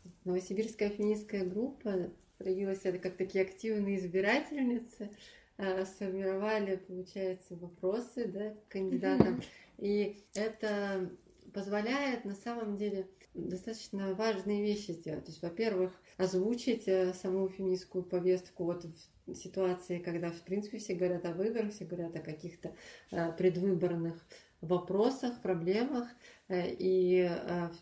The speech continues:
Speaker 1: все, что озвучивается в, в этой среде, в это время, оно привлекает внимание, есть шансы на то, что это как-то отразится на ближайшей деятельности, возможно, тех, кто,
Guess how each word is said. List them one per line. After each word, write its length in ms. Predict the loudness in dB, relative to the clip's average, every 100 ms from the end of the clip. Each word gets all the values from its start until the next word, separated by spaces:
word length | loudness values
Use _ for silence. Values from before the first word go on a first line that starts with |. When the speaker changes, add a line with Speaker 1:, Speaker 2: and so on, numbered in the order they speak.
| -20
Speaker 1:
все, 280 | -20 -4 -4
что 220 | -2 0
озвучивается 640 | 0 2 -2 0 -2 0 -2
в, 80 | 2
в 320 | 2 4 2
этой 280 | 0 2 0
среде, 800 | -2 -4 -2 0 -2 2 4 4
в 60 | 2
это 200 | 0 0
время, 520 | 2 2 2 0 -4 -12 -14 -4
оно 140 | -2
привлекает 640 | -2 -4 -2 0 0 0
внимание, 460 | -2 0 0 2 2
есть 180 | 0 -4
шансы 320 | -6 -6 -8
на 80 | -10
то, 160 | -8 -10
что 220 | -6 -6
это 180 | -4 -6
как-то 380 | -8 -8 -14 -16 -20 -20 _ _ -8
отразится 720 | -4 0 2 2 0 -4 -4 -2
на 300 | -2 -4 -10 _ _ _ -8
ближайшей 580 | -6 -4 -2 -2 0 -2
деятельности, 640 | 4 6 4 0 -6 -6 -8
возможно, 540 | -8 -4 -6 -8 -14 -16 -14
тех, 100 | -14 -12
кто, 160 | -16